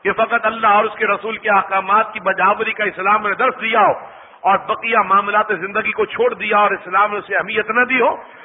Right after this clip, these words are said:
بلکہ اسلام کی تعلیمات زندگی کے دونوں پہلوؤں کو محیط ہے۔ اگر اسلام ایک طرف ہمارا تعلق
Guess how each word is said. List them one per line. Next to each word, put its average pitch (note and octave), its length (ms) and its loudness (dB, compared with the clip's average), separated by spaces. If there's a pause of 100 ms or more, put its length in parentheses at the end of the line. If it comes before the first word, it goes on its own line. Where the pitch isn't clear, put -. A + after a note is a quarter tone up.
(160)
بلکہ C4 280 0
اسلام A#3+ 460 2
کی - 120 -6
تعلیمات A#3 560 4 (520)
زندگی A#3 440 -2
کے C#4 160 -2
دونوں C4+ 420 2
پہلوؤں B3+ 420 2
کو B3+ 160 2
محیط A3 400 0
ہے۔ D#3+ 160 0 (420)
اگر G#3 240 2
اسلام A#3 520 4 (440)
ایک B3 300 0
طرف C4+ 200 2
ہمارا A3 340 4
تعلق A#3+ 520 2